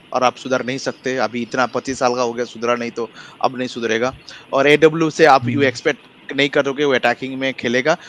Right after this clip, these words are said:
Speaker 1: तो एडब्ल्यू का backup रख सकते हो, क्योंकि बड़े-बड़े team के against में फैंटास्टिक। एम्बापे को रोकना है,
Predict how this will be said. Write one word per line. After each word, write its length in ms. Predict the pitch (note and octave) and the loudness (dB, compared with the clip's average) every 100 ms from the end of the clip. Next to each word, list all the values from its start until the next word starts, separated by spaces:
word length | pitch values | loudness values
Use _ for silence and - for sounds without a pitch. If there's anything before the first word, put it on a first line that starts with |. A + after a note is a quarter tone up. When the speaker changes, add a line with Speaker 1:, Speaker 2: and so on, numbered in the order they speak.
| - | -8
Speaker 1:
तो 60 | D#3+ | -2
एडब्ल्यू 340 | D3 D#3+ E3+ | 0 0 -2
का 140 | E3 E3 | -2 2
backup 340 | C#3+ B2+ D#3 | 2 2 0
रख 100 | D3+ | -2
सकते 280 | - C#3+ E3 | -4 -6 -6
हो, 60 | |
क्योंकि 220 | D#3 C#3+ C#3+ | -6 -6 -4
बड़े-बड़े 340 | C#3 C#3 C#3 | -4 -2 -2
team 200 | C#3 C#3 | -2 -2
के 160 | C#3+ C3+ | -2 -2
against 220 | C#3 - | -2 -6
में 80 | D3+ | -8
फैंटास्टिक। 600 | D3+ A#2 C#3 C#3 - C#3 | -10 0 4 4 0 -6
एम्बापे 340 | C#3+ D#3 E3 | 0 2 2
को 100 | E3 | -2
रोकना 300 | E3 D#3 E3+ | -2 0 2
है, 180 | F3 | 2